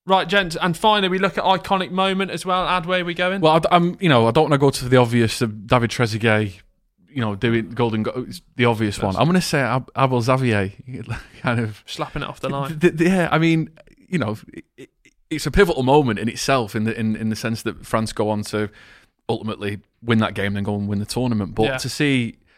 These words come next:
Speaker 2: Abel Xavier, who, who, as I said before, became such a standout figure for, for that Port-, it was a great Portugal team, by the way, and for him to, he just went off. It was
Speaker 1: I wonder if
Speaker 2: wild.
Speaker 1: his mind tricked him that he didn't actually handball it. So for, like, that half an hour, he generally thought he was in the right.
Speaker 2: <laughs>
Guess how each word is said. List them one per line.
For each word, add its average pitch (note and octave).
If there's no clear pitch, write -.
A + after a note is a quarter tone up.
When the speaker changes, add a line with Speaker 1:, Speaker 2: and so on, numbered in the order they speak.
Speaker 2:
Abel A2+
Xavier, A#2
who, G2+
who, A#2+
as A#2
I A2+
said G#2
before, G#2+
became C3
such -
a A2+
standout C3+
figure C#3
for, -
for -
that A2
Port-, B2
it D3+
was C#3
a A#2+
great D#3
Portugal D3+
team, F#2+
by F#2+
the F#2
way, F2+
and A2
for -
him D3
to, C#3+
he -
just -
went D#3+
off. -
It -
was -
Speaker 1:
I -
wonder A#3+
if F3+
Speaker 2:
wild. D#3+
Speaker 1:
his D#3
mind F3+
tricked -
him D3+
that C#3+
he D3
didn't D#3
actually D#3
handball C#3+
it. -
So D3
for, C#3+
like, C#3
that C#3+
half D3
an C#3
hour, C#3+
he C3
generally C3+
thought C#3
he C#3+
was C#3+
in -
the C3+
right. C#3+
Speaker 2:
<laughs> -